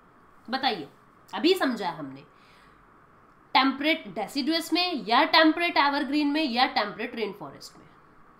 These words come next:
Evergreen में नहीं,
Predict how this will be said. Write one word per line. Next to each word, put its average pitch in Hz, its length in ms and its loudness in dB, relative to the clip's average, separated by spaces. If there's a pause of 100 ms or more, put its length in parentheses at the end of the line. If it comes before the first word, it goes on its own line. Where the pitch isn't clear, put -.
(120)
Evergreen 285 460 -2
में 143 120 -10 (1900)
नहीं, 208 260 -8